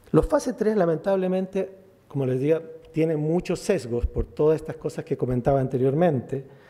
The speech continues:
y la verdad que hay muy pocos estudios grandes, de gran valor, y los vamos a analizar más o menos en sus pros y contras y cuáles fueron las,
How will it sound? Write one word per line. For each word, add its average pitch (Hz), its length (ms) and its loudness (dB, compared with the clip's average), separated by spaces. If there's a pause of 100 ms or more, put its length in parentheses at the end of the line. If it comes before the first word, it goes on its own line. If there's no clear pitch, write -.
(480)
y 156 60 -4
la 147 80 4
verdad 156 280 0
que 185 100 -6
hay 175 80 -2
muy 185 180 0
pocos 196 380 -2
estudios 185 640 2
grandes, 156 640 4
de 139 80 4
gran 143 220 4
valor, 156 500 4
y 151 100 0
los 151 160 2
vamos 151 300 4
a 143 120 4
analizar 139 760 0
más 202 100 -4
o 214 40 0
menos 196 240 2 (100)
en 147 80 -2
sus - 180 -4
pros 160 360 2
y 147 60 -2
contras 175 500 2
y 175 60 -4
cuáles 151 200 0
fueron 160 260 0
las, 131 140 -4